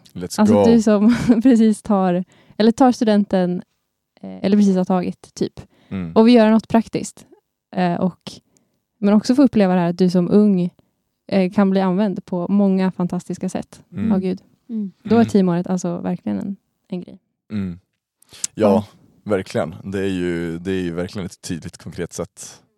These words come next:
Speaker 1: Eh, så. Man hade kunnat säga så här: "Ja, men, eh, vi har bara ett gäng ruttade anställda som <laughs> kör", typ så här. Det hade man ju kunnat tänka.
Speaker 2: Mm.
Speaker 1: Men absolut inte, jag hade aldrig velat trada det mot, eh, teamåret. Att
Speaker 2: Mm.
Speaker 1: du som ung får komma hit med de gåvor du har fått.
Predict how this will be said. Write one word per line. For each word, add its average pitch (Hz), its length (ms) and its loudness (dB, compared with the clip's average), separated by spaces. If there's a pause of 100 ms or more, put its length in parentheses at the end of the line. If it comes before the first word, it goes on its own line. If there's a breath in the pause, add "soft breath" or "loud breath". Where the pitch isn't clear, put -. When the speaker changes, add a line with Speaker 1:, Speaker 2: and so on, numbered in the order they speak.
(240)
Speaker 1:
Eh, 82 260 -4
så. 78 300 -10 (540)
Man 117 120 2
hade 117 160 0
kunnat 101 200 -4
säga 85 220 -2
så 80 80 -4
här: 71 80 -6
"Ja, 113 380 -2
men, 92 200 -4
eh, 85 60 -6
vi 85 100 -8
har 104 100 -4
bara 90 500 -4
ett - 260 -16
gäng 85 320 -10 (320)
ruttade 87 600 -8
anställda 85 600 -8
som - 160 -12
<laughs> - 140 -4
kör", 107 260 4
typ 82 160 -12
så 85 100 -6
här. 73 120 -6
Det 82 80 -6
hade 101 120 -2
man 98 80 -4
ju 95 40 -8
kunnat 85 220 -10
tänka. 85 360 -12 (140)
Speaker 2:
Mm. 202 260 0 (140)
Speaker 1:
Men - 300 -6 (220)
absolut 98 580 -6
inte, 92 360 -12
jag 82 80 -4
hade 78 160 -6
aldrig 85 260 -6
velat 82 180 -12
trada 80 280 -8
det 76 100 -12
mot, - 460 -20
eh, 85 140 -14
teamåret. 85 680 -12
Att - 80 -8
Speaker 2:
Mm. 220 180 0
Speaker 1:
du 90 160 -6
som 82 240 -10
ung 87 360 -10 (320)
får 90 80 -16
komma 85 200 -10
hit 85 420 -10
med 82 80 -10
de 95 120 -8
gåvor 87 240 -4
du 78 60 -10
har 80 80 -6
fått. - 420 -14